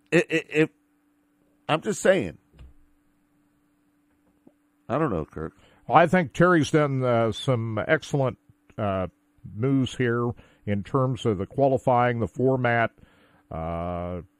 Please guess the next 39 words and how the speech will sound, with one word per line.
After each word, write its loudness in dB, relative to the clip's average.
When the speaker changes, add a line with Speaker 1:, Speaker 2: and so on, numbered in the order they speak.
Speaker 2:
trying -4
to -6
up -2
the 0
point -4
fund, 2
do 4
Speaker 1:
I 4
Speaker 2:
a 2
lot 4
of -2
things 0
to 0
attract, 0
uh, -2
a -8
lot -2
of 0
these 0
guys 2
to -4
run -2
the -2
full -2
circuit. -2
And -4
the -4
scheduling, 2
I 2
think, -2
is -2
important, -2
too, 2
uh, 4
that 2
Speaker 1:
Well 8
Speaker 2:
he's 4
going, 4
he, 0